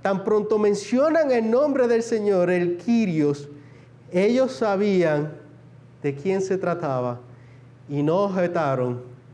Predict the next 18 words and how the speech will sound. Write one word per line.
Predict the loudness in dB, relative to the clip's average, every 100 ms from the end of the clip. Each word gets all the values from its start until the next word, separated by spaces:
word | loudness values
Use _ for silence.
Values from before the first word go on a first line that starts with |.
| -12
ni | -4 -4
tampoco | -2 -4 -2 -2 -2 -4 -6 -6 -8 -20 -16 -6
dudaron. | -4 -4 -6 -10 -16 -20 -20 -20 -20 -20 -20 -8
La | -2 0
idea | 2 2 2 2
de | 2
usar | 2 0 0 0
un | 0 -2
burro | -2 0 0 0 0 -2 -6 -18 -20 -20 -10
es | -4 -2 -2
que | -2
así | -2 -2 0 2 2 0 -2 -6 -18
se | -6 -4
hacía | -2 -2 0 2 0 0
en |
el | 0 0
Antiguo | -2 -2 -2 0 0
Testamento | 0 -2 -2 0 2 2 0 0 2 0 -2 -8